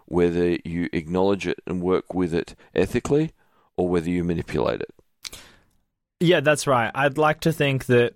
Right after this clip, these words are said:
Speaker 2: we've just learned the powers of the Force, and you,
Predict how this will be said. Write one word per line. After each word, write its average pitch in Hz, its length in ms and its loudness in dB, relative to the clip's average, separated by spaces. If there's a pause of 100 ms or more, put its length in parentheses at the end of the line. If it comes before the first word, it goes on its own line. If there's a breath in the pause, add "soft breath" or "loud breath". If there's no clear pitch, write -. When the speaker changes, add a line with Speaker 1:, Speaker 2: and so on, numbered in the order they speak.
Speaker 2:
we've 123 640 0
just 135 380 2
learned 123 560 2
the 107 320 0
powers 117 460 0
of 110 100 -2
the 107 80 -2
Force, 107 480 0
and 104 400 -2
you, 117 300 -4